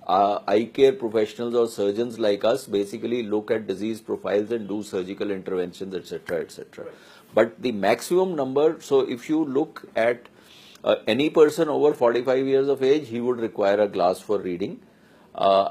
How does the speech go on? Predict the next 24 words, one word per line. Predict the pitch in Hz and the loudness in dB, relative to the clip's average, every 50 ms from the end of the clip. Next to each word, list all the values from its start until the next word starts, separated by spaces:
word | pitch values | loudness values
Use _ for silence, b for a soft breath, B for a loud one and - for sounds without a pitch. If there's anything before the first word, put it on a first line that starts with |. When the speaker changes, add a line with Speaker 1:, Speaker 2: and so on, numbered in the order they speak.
| - | 0
Speaker 1:
and | 110 110 117 123 | -2 -2 0 0
if | 123 117 | -2 -2
you | 127 139 135 | -2 -2 0
look | 135 151 147 | 0 2 4
at | 170 160 156 - | 2 2 2 0
myopia, | 110 95 101 107 110 110 113 139 143 139 | -2 0 2 2 2 0 0 0 2 2
hypermetropia, | 131 117 - - - 123 123 123 113 117 123 117 117 - 131 123 117 107 | 4 4 2 0 -2 -2 -2 -4 -4 -4 -4 -6 -4 -2 0 2 2 2
et | 98 - | 0 -2
cetera, | - 110 101 101 - 139 151 151 | -4 -4 -4 -2 -2 -2 -2 -2
the | 143 135 | -2 -6
population | 117 - 101 101 - - 123 123 123 127 - 143 143 139 | -2 0 -2 -2 0 -2 -4 -2 -2 -4 -4 -6 -8 -4
percentage | - 113 107 104 - 127 120 117 123 131 123 120 - | -2 -2 -2 -2 -4 -8 -6 -4 -2 -2 -4 -4 -6
could | 120 104 104 | -8 -8 -8
be | 107 123 123 120 - | -6 -8 -6 -6 -2
as | - 104 110 113 113 | 0 2 2 2 2
high | 120 117 113 120 | 0 -2 0 0
as | 123 120 117 | 0 -2 -2
between | 110 110 - 110 113 117 117 | -4 -8 -8 -6 -6 -6 -6
thirty | 110 113 104 98 110 123 | -4 -2 -2 -2 -2 -4
to | 120 131 110 | -6 -6 -4
forty | - 107 107 107 104 | -4 -4 -4 -4 -4
percent | 95 107 98 98 - 117 113 113 | -4 -4 -4 -4 -6 -8 -8 -6
requiring | 104 98 - - 92 90 90 95 98 107 101 | -8 -8 -8 -4 -4 -4 -2 -2 -4 -6 -4
glasses. | 95 85 71 73 - - - - - - | -4 -4 -4 -6 -8 -12 -16 -18 -18 -20